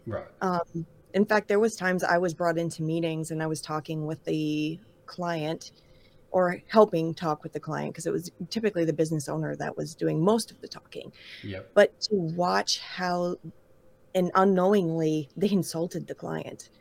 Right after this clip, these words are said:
Speaker 1: Mm.
Speaker 2: And I w-, I just sat there and, and I, there was one time I, I,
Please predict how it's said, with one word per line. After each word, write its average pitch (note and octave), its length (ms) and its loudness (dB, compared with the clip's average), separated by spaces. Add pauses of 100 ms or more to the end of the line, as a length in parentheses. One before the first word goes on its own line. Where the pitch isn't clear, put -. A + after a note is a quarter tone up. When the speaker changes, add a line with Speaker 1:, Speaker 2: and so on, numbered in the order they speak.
(320)
Speaker 1:
Mm. G2 320 -4
Speaker 2:
And F#3 240 6 (280)
I F#3 60 6
w-, F#3+ 240 4
I G3 100 4
just F#3+ 220 0
sat F#3+ 220 2
there F#3 120 2
and, E3+ 160 0
and F3 180 0
I, F3 200 0 (440)
there G#3 100 6
was G#3 160 2
one E3+ 180 0
time E3 240 -4
I, E3 300 -2 (140)
I, E3+ 160 0